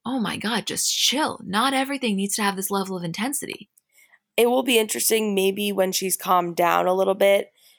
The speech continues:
Speaker 2: and can see it from a different side, maybe when they're not on the trip, because I think being on the trip can, like, heighten the anxiety a lot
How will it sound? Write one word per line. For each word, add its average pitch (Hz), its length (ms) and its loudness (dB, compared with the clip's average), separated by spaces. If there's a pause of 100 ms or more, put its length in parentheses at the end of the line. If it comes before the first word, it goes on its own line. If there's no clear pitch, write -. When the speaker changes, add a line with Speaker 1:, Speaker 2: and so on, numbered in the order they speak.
(140)
Speaker 2:
and 185 200 0
can 185 160 0
see 196 320 4
it 185 160 4 (120)
from 185 180 0
a 175 60 2
different 180 380 -2
side, 175 440 4 (340)
maybe 214 260 2
when 202 140 4
they're 180 120 2
not 175 300 4
on 170 100 2
the 170 80 -4
trip, - 540 0
because 180 240 -2
I 175 80 2
think 180 380 -2
being 175 280 2
on 170 160 2
the 170 80 0
trip 175 260 -2
can, 175 140 -6
like, 165 140 -4
heighten 175 320 -2
the 165 140 0
anxiety 165 540 2
a 196 80 4
lot 208 360 2